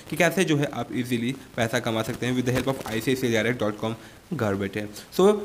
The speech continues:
मेरे channel पर दो प्रकार के viewers आते हैं friends, एक जिन्हें, अ, जो seriously होते हैं, serious, serious investors होते हैं, जिन्हें सिर्फ और सिर्फ share market related videos चाहिए होते हैं, and दूसरे होते हैं जिन्हें share market के साथ ही साथ कुछ दूसरे तरीके भी जानने होते हैं कि कैसे वो जो है घर बैठे easily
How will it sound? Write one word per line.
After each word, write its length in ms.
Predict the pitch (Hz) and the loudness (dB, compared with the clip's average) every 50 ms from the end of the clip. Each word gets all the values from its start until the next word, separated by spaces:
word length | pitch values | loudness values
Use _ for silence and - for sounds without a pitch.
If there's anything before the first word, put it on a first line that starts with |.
| - - 139 | -4 2 4
मेरे 180 | 151 190 233 | 4 4 4
channel 220 | 220 240 214 202 202 | 4 4 4 4 6
पर 120 | 214 208 | 4 6
दो 160 | 165 156 156 | 6 6 6
प्रकार 240 | 156 165 160 156 151 | 6 4 4 4 4
के 120 | 151 160 151 | 4 2 2
viewers 280 | 131 131 127 139 143 | 2 2 2 2 2
आते 160 | 135 127 135 | 0 0 0
हैं 80 | 131 127 | -2 0
friends, 260 | - 143 139 139 - - - - | 0 0 0 0 -4 -10 -6 -2
एक 200 | 139 139 143 - - - - - - | -2 -2 -2 -2 -8 -14 -16 -14 -4
जिन्हें, 280 | 117 120 120 120 120 120 | 0 0 2 2 0 -2
अ, 440 | - - - - - - 113 117 113 | -4 -10 -18 -18 -6 0 2 2 4
जो 180 | 113 127 123 | 4 4 2
seriously 480 | 123 - 147 139 156 165 156 160 160 165 | 4 6 6 8 8 6 4 4 4 6
होते 200 | 156 151 156 156 | 6 6 4 2
हैं, 60 | 147 | 2
serious, 420 | 151 151 143 143 143 151 139 - | 4 2 2 2 2 0 0 2
serious 220 | - 151 156 156 170 | 4 4 4 6 6
investors 400 | 151 139 139 135 - 147 143 - | 4 4 4 4 2 0 0 0
होते 180 | 139 - 139 | -2 0 0
हैं, 180 | 131 135 135 127 | 0 0 0 0
जिन्हें 220 | 123 127 135 131 | 0 0 0 0
सिर्फ 240 | 131 - 175 180 170 | 0 0 0 0 0
और 60 | 165 | -2
सिर्फ 180 | 156 - 165 160 - - - - - - - - | -2 -2 -2 -4 -4 -12 -16 -18 -20 -16 -2 2
share 140 | 170 160 | 2 4
market 340 | 160 147 143 143 156 147 139 | 4 4 4 2 2 2 4
related 220 | 143 143 143 143 135 | 2 2 2 2 2
videos 280 | 127 127 131 139 135 | 2 2 2 0 0
चाहिए 240 | - 139 123 123 127 | 0 0 2 4 4
होते 200 | 127 123 127 127 | 4 4 2 0
हैं, 140 | 139 156 156 - - - - - 147 | 0 0 -2 -4 -12 -16 -4 2 2
and 220 | 165 165 175 180 - - - - - | 4 4 4 0 -2 -4 -10 -6 -2
दूसरे 260 | 147 175 175 - 220 220 | 0 0 2 4 4 4
होते 200 | 196 196 180 165 | 4 4 4 2
हैं 100 | 170 156 | 2 2
जिन्हें 200 | 156 160 160 151 | 2 0 0 -2
share 220 | - 160 165 170 | 0 0 0 2
market 280 | 180 165 160 156 160 151 | 2 -2 -2 -2 -2 -2
के 80 | 160 | -2
साथ 200 | 147 151 135 135 | -2 -2 -2 0
ही 40 | 147 | -2
साथ 200 | 139 135 131 - | -2 -2 -4 -4
कुछ 120 | 151 131 | -6 -6
दूसरे 340 | 139 131 139 143 - 170 165 | -2 -2 -2 0 2 0 2
तरीके 260 | 151 143 139 135 175 | 2 2 2 2 2
भी 80 | 175 180 | 2 2
जानने 200 | 170 156 151 151 | 2 2 2 2
होते 200 | 147 147 - 143 | 0 0 -2 -2
हैं 60 | 147 | -2
कि 60 | 151 | -2
कैसे 260 | 147 156 156 156 165 165 | 0 0 0 0 2 2
वो 140 | 147 139 | 2 2
जो 100 | 131 131 | 2 2
है 80 | 135 147 | 0 2
घर 180 | 139 143 151 151 | 2 2 2 2
बैठे 220 | - - - 151 | 0 0 2 2
easily 340 | 151 147 151 143 131 165 | 0 2 0 0 0 -2